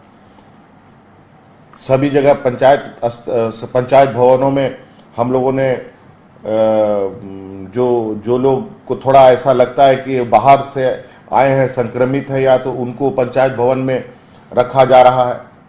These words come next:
वो रह सकते हैं, वहाँ उनकी व्यवस्था की जाएगी। कई जगह व्यवस्था उपलब्ध भी है। इस वजह से आप लोगों से पुनः आग्रह है कि किसी भी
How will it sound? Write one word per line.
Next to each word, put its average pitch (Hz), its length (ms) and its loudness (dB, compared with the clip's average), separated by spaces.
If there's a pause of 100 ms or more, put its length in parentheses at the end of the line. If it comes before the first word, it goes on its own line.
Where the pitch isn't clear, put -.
(440)
वो 113 120 -2
रह 147 200 6
सकते 135 360 -4
हैं, 127 100 0
वहाँ 123 240 0
उनकी 123 640 -6
व्यवस्था 127 440 2
की 135 180 -6
जाएगी। 127 420 0 (520)
कई 135 140 2
जगह 135 220 2
व्यवस्था 127 840 0
उपलब्ध 143 400 2
भी 151 160 0
है। 135 420 -2 (3000)
इस 120 140 -8
वजह 135 120 2
से 131 160 0
आप 120 180 2
लोगों 131 180 -2
से 135 420 -2 (440)
पुनः 120 180 0
आग्रह 135 340 6
है 139 160 4 (1080)
कि 127 100 -6
किसी 135 340 -4
भी 151 420 0